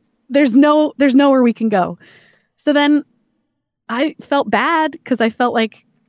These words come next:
she was probably, like, disappointed, or I didn't want her to go, like, crying in the back or something. I didn't wanna be a bitch to her, but I was like, "Yo, this is not, you should not be doing this." And then eventually I talked to the people about it. I was like, "If she had just said, like, 'I don't feel comfortable doing that,' or, like,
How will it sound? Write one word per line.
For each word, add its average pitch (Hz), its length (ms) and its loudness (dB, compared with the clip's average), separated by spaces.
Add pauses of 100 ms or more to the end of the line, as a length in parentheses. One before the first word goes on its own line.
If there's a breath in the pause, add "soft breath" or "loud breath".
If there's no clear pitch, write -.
she - 200 -6
was 240 100 -2
probably, 220 380 -4
like, 196 180 -4
disappointed, 254 800 0
or 170 240 0 (420 soft breath)
I - 60 0
didn't 254 160 0
want 233 120 2
her 208 80 0
to 208 60 -2
go, 202 140 0
like, 190 160 -2
crying 196 380 -2
in 202 60 2
the 185 60 0
back 170 320 -4
or 247 60 -4
something. 269 680 -2
I 202 100 -2
didn't 226 100 -4
wanna 220 140 -2
be 208 120 -2
a 180 40 0
bitch 196 480 -2 (460)
to 269 100 0
her, 269 320 0 (160)
but 208 140 -4
I 190 40 0
was 190 140 -2
like, 180 220 -2
"Yo, 202 180 2
this 208 180 -4
is 143 140 -6
not, 151 300 -4 (580)
you 220 180 0
should 185 240 -4
not 170 220 -2
be 156 100 -2
doing 165 260 -2
this." - 340 -12 (340 loud breath)
And 233 160 2
then 233 100 2
eventually 220 460 0
I 185 40 0
talked - 280 -4
to 190 100 -2
the 175 160 0
people 180 300 -4
about 175 240 0
it. 170 100 0
I - 60 -6
was 180 120 -6
like, 175 220 -2
"If 226 80 -4
she - 140 -2
had 403 80 2
just - 220 -4
said, 349 180 0
like, 220 160 0
'I 214 40 0
don't 220 140 -2
feel 190 140 0
comfortable 214 400 -2
doing 208 300 2
that,' 240 240 0
or, 185 60 0
like, 170 240 -2